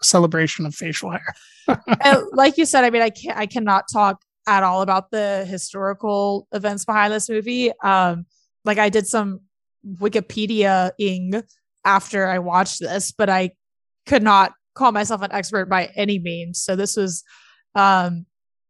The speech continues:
Speaker 2: you know, I wasn't really looking at this for any historical accuracy or anything. I was like, "This is
Speaker 1: Oh, yeah,
Speaker 2: a
Speaker 1: I guess
Speaker 2: rollicking good time."
Speaker 1: before
Speaker 2: Not,
Speaker 1: we
Speaker 2: not to be, like,
Speaker 1: continue.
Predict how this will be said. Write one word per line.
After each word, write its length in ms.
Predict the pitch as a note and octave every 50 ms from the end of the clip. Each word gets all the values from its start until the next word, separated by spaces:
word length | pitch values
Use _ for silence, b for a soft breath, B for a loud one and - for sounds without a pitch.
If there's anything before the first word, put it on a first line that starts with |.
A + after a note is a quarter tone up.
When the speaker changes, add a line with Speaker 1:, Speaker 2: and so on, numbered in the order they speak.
| _ -
Speaker 2:
you 140 | - G3 F3+
know, 200 | F#3 F#3 F3+ - -
I 300 | - G3+ F#3+ F3+ - - - _ _ _ _ _ _ _ _ _ _ _ _ _ - G3+
wasn't 280 | G3 A3+ A#3 A3+ B3 A#3
really 180 | A3 G#3+ G#3 G3
looking 300 | G3 G3 F3+ G3+ G3 F#3
at 120 | F#3 G3
this 220 | G3 F#3+ - -
for 160 | - - F#3+ F3+
any 340 | F3+ F3+ F3+ F3 E3+ F3 -
historical 560 | G3 G3+ F#3 - - - F#3+ F#3 F3+ F3+ F#3 F3+
accuracy 520 | E3+ E3+ E3+ F3 - F3 F3 E3+ - F3+
or 40 | E3+
anything. 240 | E3+ F3 E3 F3+ F3+
I 80 | F3
was 120 | F3+ F3 F#3
like, 240 | F#3 F#3 F3+ - -
"This 180 | A3 A3+ -
is 220 | A#3+ F#3+ - - _ _ _ _ _ _ _ _ _ _ - -
Speaker 1:
Oh, 140 | A#3+ A3+ A3
yeah, 200 | G#3+ G3 F3+ F#3
Speaker 2:
a 20 |
Speaker 1:
I 100 | G3 G3+
guess 200 | G#3 A3+ A3+ C#4 D#4
Speaker 2:
rollicking 420 | E4+ E4 D#4 - D#4+ C#4+ B3+ B3+ A#3
good 200 | A#3 A3 F#3+ F#3
time." 400 | - F#3+ E3 D#3+ E3+ F#3+ F#3 - _ _ _ - A3
Speaker 1:
before 300 | G3 A3 - - - B3
Speaker 2:
Not, 100 | F#4 G4
Speaker 1:
we 60 | G#4+
Speaker 2:
not 100 | G4+ G4+
to 60 | G4 -
be, 20 | F#4
like, 80 | F4 E4+
Speaker 1:
continue. 380 | D4+ C#4+ A#3+ - - D3 D3